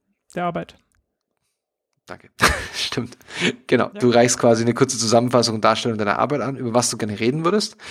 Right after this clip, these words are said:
Speaker 2: Und dann wirst du selektiert. Also das, das ist nicht per Zufall, sondern das wählt, das wählt dich dann jemand aus. Und ich find halt auch lustig,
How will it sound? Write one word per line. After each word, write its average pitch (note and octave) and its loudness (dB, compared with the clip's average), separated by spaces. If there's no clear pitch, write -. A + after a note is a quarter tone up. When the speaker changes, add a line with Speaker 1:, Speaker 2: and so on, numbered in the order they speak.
Speaker 2:
Und B2 2
dann C#3+ 4
wirst D#3+ 2
du C#3+ 0
selektiert. C3 2
Also A2 -2
das, - 0
das B2 -2
ist C3 -4
nicht C#3+ -4
per A#2 2
Zufall, F#3+ 0
sondern C3 -2
das B2 -4
wählt, C#3+ 0
das B2 -2
wählt D3 4
dich D3 -6
dann B2+ 0
jemand B2 0
aus. - 0
Und C3+ 0
ich - -4
find E3 0
halt D#3 2
auch B2 0
lustig, G3+ 2